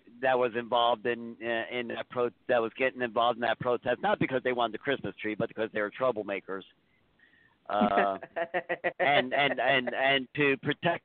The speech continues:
Speaker 1: the very guilty, I will not say their name on the air. Uh, <laughs> but, but so, you know, I had the inside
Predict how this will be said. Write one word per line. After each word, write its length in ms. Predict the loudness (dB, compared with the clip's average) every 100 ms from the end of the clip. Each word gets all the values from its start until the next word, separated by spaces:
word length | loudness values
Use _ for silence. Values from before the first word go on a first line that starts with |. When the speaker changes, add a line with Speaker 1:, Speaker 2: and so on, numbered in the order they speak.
| 0
Speaker 1:
the 320 | 2 4 4 2
very 340 | 2 4 2 0
guilty, 600 | 2 2 0 -2 -2 2
I 80 | 2
will 160 | 2
not 220 | 2 0 2
say 120 | 0
their 120 | 0
name 240 | 0 -2 0
on 120 | -2
the 120 | 0
air. 200 | 0 -2 -4 _ -20 -20 -20 -20 -20 -20 _
Uh, 100 | 0 2 0 -2 -2 -2 -4
<laughs> 640 | -4 -10 -10 -14 -16 -8
but, 320 | 0 4 4 4 0 0 _ -16 -12 -14 -12 -14 -14 _ _ _ _ _ _ _ -4
but 180 | 0 0 2
so, 200 | 4 4
you 180 | 4 2
know, 80 |
I 160 | 4 4
had 240 | 4 2
the 180 | 2 0
inside 500 | 0 -2 2 2 2